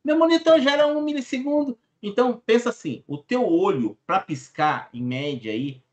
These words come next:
eu acho que é de quarenta e cinco a cinquenta milissegundos. É rápido, não é? Imagina três milissegundos o tempo todo, o tempo todo fazendo esse movimento. Digitar te dá um monte de problemas.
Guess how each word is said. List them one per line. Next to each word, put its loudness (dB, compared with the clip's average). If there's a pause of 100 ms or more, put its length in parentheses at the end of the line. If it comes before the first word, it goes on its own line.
(440)
eu -8
acho -6
que -6
é -4
de -10
quarenta 0
e -10
cinco -10
a -2
cinquenta -10
milissegundos. -10
É -10
rápido, -4
não -10
é? -8 (460)
Imagina 0
três -2
milissegundos -2
o 0
tempo -4
todo, 0
o -4
tempo -4
todo 2
fazendo -2
esse -6
movimento. -4 (300)
Digitar 2
te -10
dá -2
um -8
monte -2
de -8
problemas. -10